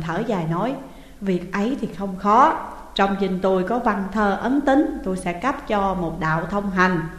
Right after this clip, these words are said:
có thể tự do đi lại. Nếu đồn ải nào hỏi thì cứ nói rằng Bá Vương sai vào bao trung để thám thính." Hàn Tín đứng dậy nói:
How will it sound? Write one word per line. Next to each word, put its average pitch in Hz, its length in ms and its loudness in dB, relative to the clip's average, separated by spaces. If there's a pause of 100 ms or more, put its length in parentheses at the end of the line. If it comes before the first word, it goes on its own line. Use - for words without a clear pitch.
(320)
có 311 120 2
thể 202 240 0
tự 170 220 0
do 202 360 0
đi 202 160 0
lại. 175 340 2 (520)
Nếu 285 420 2
đồn 175 240 4
ải 175 240 -2
nào 214 200 0
hỏi 170 360 0
thì 214 120 -4
cứ 240 140 0
nói 269 200 0
rằng 180 400 2 (420)
Bá 202 260 2
Vương 208 420 4
sai 196 280 0
vào 165 220 -2
bao 185 260 0
trung 220 320 0
để 170 120 -2
thám 247 300 0
thính." 311 200 6 (760)
Hàn 208 200 -2 (120)
Tín 240 200 0
đứng 277 240 4
dậy 170 200 4
nói: 202 220 0